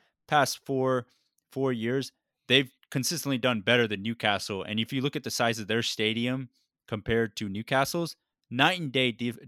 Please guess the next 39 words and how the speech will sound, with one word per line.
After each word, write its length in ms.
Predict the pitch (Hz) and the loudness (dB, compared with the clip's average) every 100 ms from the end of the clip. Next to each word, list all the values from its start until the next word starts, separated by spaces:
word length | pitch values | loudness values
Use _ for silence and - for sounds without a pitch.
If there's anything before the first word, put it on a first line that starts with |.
| - | -16
night 300 | 135 123 160 | -2 0 0
and 80 | 139 | 0
day 140 | 127 | 0
difference. 680 | 107 113 - 98 87 - - _ _ - | 0 -2 -2 -8 -8 -12 -14 _ _ -4
And 480 | 113 113 107 95 - - | 0 0 -2 -6 -10 2
that's 240 | 127 151 | 2 2
the 100 | - | -2
biggest 400 | 131 127 135 - | -2 0 0 -4
thing 160 | 135 127 | -6 -6
that's 180 | 113 - | -6 -8
been 120 | 104 | -12
hurting 260 | 113 110 104 | -10 -8 -8
Newcastle, 460 | 113 117 110 127 | -8 -4 -4 -6
is 80 | 101 | -8
they 100 | 110 | -8
just 200 | 110 117 - _ _ _ _ _ _ | -8 -10 -14 _ _ _ _ _ _
cannot 520 | - 143 127 117 139 - _ _ | -2 0 2 2 2 -2 _ _
get 160 | - - | -10 -8
the 80 | 110 | -6
sleeping 520 | - 120 120 120 104 | -6 -6 -6 -6 -6
giant 400 | 107 107 104 - - | 0 2 2 -2 -8
to 140 | 101 | -6
wake 220 | 101 107 | -2 0
up 160 | 107 104 | 0 -2
again. 320 | 95 95 90 | -4 -6 -6
I 120 | 87 110 | -2 2
know 140 | 131 | 4
Rafa 300 | 123 120 123 | 6 6 4
Benitez 580 | 110 110 113 123 120 - _ _ _ _ _ _ | -2 -2 -2 -2 -4 -4 _ _ _ _ _ _
was 640 | - 117 120 117 107 - - | 2 6 8 8 2 -4 -4
at 120 | 117 117 | -2 -2
a 40 | |
point 440 | - 139 147 143 | -2 -2 0 0
trying 240 | 135 127 127 | 0 0 0
to 60 | |
get 160 | 120 120 | 2 0
it 120 | 117 | 0
to 80 | 117 | -6
work, 340 | 107 131 139 | 2 6 6